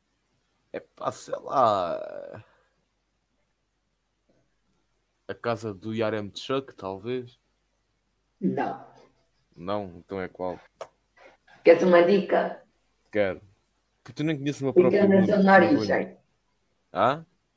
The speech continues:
Speaker 2: Fica na zona origem.
Speaker 1: Ah, é a caverna, é a caverna.
Speaker 2: Não.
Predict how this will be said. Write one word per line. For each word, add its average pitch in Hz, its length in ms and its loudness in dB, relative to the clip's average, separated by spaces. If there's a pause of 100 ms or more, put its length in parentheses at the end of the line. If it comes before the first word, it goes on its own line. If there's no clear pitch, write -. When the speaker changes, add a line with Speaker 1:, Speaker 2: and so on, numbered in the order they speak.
(640)
Speaker 2:
Fica 170 380 4
na 180 200 8
zona 180 280 4
origem. 147 480 2 (260)
Speaker 1:
Ah, 143 180 6
é 143 80 8
a 123 60 2
caverna, 120 520 -2
é - 20 -4
a 107 40 -10
caverna. 104 540 -10 (2250)
Speaker 2:
Não. 131 580 -4